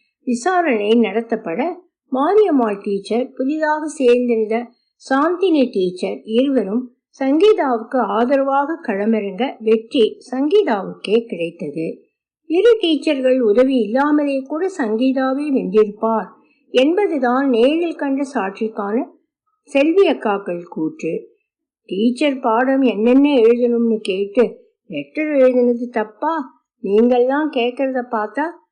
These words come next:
அந்த புள்ள லவ் லெட்டர் எழுதாம போச்சேன்னு கவலைப்படுற மாதிரிலாம் இருக்கு. மாரியம்மாள் டீச்சர். சங்கீதா பிற டீச்சர்களின் கேள்விகளை மிக வலுவாக எதிர்கொண்டு பணிவும் புன்னகையும் மாறாமல்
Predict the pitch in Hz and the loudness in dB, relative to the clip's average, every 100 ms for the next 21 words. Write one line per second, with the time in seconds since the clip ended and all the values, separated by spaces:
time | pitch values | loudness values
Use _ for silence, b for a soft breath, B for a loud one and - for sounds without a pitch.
0 | _ - 180 208 220 277 339 330 170 190 | _ -10 -6 -4 -4 -2 0 0 -2 -2
1 | 269 359 359 320 302 - _ 196 220 294 | 0 -2 -4 -8 -8 -12 _ 2 2 4
2 | 320 320 302 - 262 262 285 294 349 - | 2 2 0 0 -2 0 0 0 -4 -8
3 | 156 165 269 392 359 311 311 294 285 294 | -6 -2 -2 -2 -4 -2 -2 0 -2 -4
4 | 294 294 392 370 285 302 294 294 _ _ | -4 -4 -2 -4 -4 -6 -8 -10 _ _
5 | _ _ _ 233 247 277 269 208 185 214 | _ _ _ 0 2 2 0 -2 -4 -6
6 | - 180 170 - - - _ _ _ 311 | -6 -8 -8 -12 -14 -18 _ _ _ -2
7 | 320 392 403 339 302 302 - - 277 254 | 2 4 4 2 0 -2 -8 -2 0 0
8 | 294 311 311 311 262 226 220 220 208 214 | 0 -2 -2 -2 0 0 0 0 -2 0
9 | 214 196 190 196 262 - _ _ _ 254 | -2 -4 -6 -6 -6 -12 _ _ _ 0
10 | 302 392 285 226 269 277 294 302 226 233 | 2 2 2 2 2 0 -2 -2 0 0
11 | 226 202 185 220 - _ - 262 302 339 | 0 -4 -4 -4 -6 _ -6 -2 0 0
12 | 359 349 247 226 262 262 254 247 196 156 | -4 -4 -4 -2 -2 -2 -2 -4 -4 -6
13 | 165 202 247 392 | -4 0 0 -2